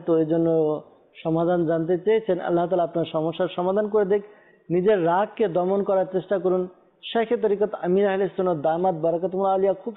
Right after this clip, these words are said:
সুন্দর একটি রিসালা, জবরদস্ত একটি, আহ, রিসালা লিখেছেন, রাগের চিকিৎসা। আহ, আপনাদের কুমিল্লার মধ্যে মাকতাবাতুল মদিনা রয়েছে, ঘরের পুরুষ মানুষের মাধ্যমে আপনি মাকতাবাতুল মদিনা থেকে এই রিসালাটি, রাগের চিকিৎসা, এই রিসালাটি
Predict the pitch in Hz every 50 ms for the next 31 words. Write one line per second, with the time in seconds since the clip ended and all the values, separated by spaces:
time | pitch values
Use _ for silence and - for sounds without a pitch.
0 | - - - 220 226 233 240 233 220 196 - - 202 196 175 - - - _ _
1 | _ _ _ - 143 160 160 220 214 208 185 143 123 196 214 226 254 262 233 196
2 | 226 214 - - - 190 170 - - 185 180 175 165 160 - - _ _ _ _
3 | - 156 151 156 151 151 147 139 151 151 156 226 226 220 220 196 180 175 143 170
4 | 160 160 - 165 170 170 - 156 143 139 156 165 165 160 196 196 196 - 170 151
5 | 139 147 143 - 143 131 117 - - _ _ _ _ _ _ _ _ _ - -
6 | 143 143 143 143 139 143 143 147 151 - - - 185 180 - - _ _ - 156
7 | 156 - 165 160 165 160 165 - 165 175 185 196 208 220 220 214 214 196 175 190
8 | 185 180 185 - - - _ _ _ - 156 165 175 165 - 202 180 180 180 190
9 | 185 185 185 170 190 190 185 180 185 180 165 175 175 165 143 139 143 156 180 180
10 | 175 180 175 175 185 - 185 185 175 170 180 185 170 196 190 180 175 165 160 165
11 | 165 165 156 160 - 165 160 156 - - _ _ _ _ - 160 165 160 165 202
12 | 180 175 175 185 185 180 180 170 175 180 180 156 165 160 175 190 - 175 175 165
13 | 156 165 160 - 202 190 180 165 165 165 151 156 160 165 170 202 190 202 - 196
14 | 175 180 165 - 180 165 160 151 156 156 190 185 185 185 185 185 180